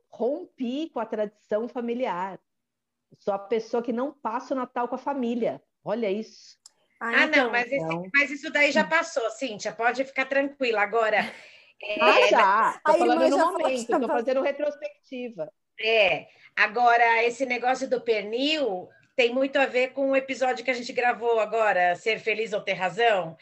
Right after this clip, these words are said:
Speaker 3: Então, eu queria muito não fazer mais o pernil, mas eu prefiro ser feliz e continuar na paz, porque senão eu vou ser a causadora da Terceira Guerra Mundial, só por causa de um pernil.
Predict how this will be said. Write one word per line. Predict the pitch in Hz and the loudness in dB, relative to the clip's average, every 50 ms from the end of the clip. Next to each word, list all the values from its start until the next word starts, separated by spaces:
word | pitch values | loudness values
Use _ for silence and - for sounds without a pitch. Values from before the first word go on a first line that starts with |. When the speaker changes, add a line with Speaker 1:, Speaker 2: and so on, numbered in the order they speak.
| - - _ _ - | -20 -20 _ _ -14
Speaker 3:
Então, | 202 - - 240 | -2 2 4 4
eu | 240 254 254 247 | 4 2 2 -2
queria | - _ 269 254 254 269 285 | -4 _ -2 4 4 4 4
muito | 311 330 359 381 370 - 294 | 4 0 -4 -4 -2 -2 -2
não | 262 262 | -2 -2
fazer | 247 240 220 208 214 | -2 -2 -2 -2 -2
mais | 202 202 202 190 | -2 -2 -4 -4
o | 208 | -6
pernil, | - 226 214 196 202 196 196 | -2 -2 -2 -2 -2 -6 -2
mas | 196 214 214 | -2 0 -2
eu | 247 240 | -2 -4
prefiro | 247 262 254 269 277 277 | -4 -4 -4 -4 -4 -2
ser | - 302 277 | 0 0 0
feliz | 285 277 247 226 226 233 262 294 294 262 226 | 2 2 2 2 2 2 2 2 2 2 0
e | 254 254 | -4 -4
continuar | - 262 262 247 269 269 254 247 240 240 | -4 -8 -6 -2 -2 -2 0 0 0 0
na | 226 214 | 0 -2
paz, | 214 - 262 240 233 220 202 185 - | 0 2 4 6 6 6 4 2 -2
porque | 202 214 208 226 - 247 | -4 -6 -4 -4 -4 -4
senão | - 262 240 _ 247 254 269 294 285 247 208 - - - _ _ - | -4 -8 -10 _ -8 -6 -4 -2 -2 -2 -4 -6 -14 -20 _ _ 0
eu | 233 285 320 349 330 | 4 4 4 4 4
vou | 285 277 269 | 4 2 2
ser | 277 - 277 | 2 2 2
a | 269 269 - | 2 2 2
causadora | 262 269 277 262 247 226 - 208 247 262 277 262 247 | 2 0 2 2 0 -2 0 2 4 4 4 4 2
da | - 254 | 0 -2
Terceira | 254 269 269 269 - 285 277 285 | 0 0 -2 0 0 0 2 2
Guerra | 269 262 285 262 269 | 2 2 0 0 2
Mundial, | 277 277 285 285 262 233 311 311 285 262 240 233 220 - _ _ _ _ | 0 0 0 -2 -2 2 4 4 4 6 4 2 0 -2 _ _ _ _
só | _ - - 269 233 226 | _ -2 0 2 2 2
por | 220 233 285 | 0 -4 -6
causa | 277 - 233 208 202 190 | -2 0 0 0 0 0
de | 214 | -2
um | 262 262 | -4 -4
pernil. | 254 240 294 330 381 392 392 349 302 240 196 165 151 156 | -2 0 0 0 0 -2 -4 -2 0 0 0 0 -4 -6